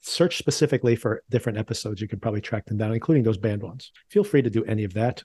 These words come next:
Um, but most of us just watch it on Disney. Even I, who know all these different tricks,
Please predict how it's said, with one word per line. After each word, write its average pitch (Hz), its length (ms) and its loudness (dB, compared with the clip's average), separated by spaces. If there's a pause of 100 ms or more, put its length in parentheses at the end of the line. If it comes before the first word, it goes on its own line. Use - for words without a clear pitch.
(160)
Um, 104 200 -8
but 120 140 0
most 175 220 2
of 139 80 0
us 147 100 2
just - 220 -6
watch 127 200 -2
it 131 40 0
on 120 80 2
Disney. 117 420 0 (160)
Even 120 220 2
I, 110 260 2 (200)
who 123 120 0
know 120 160 6
all 110 160 2
these 104 160 0
different 110 260 -4
tricks, - 440 -2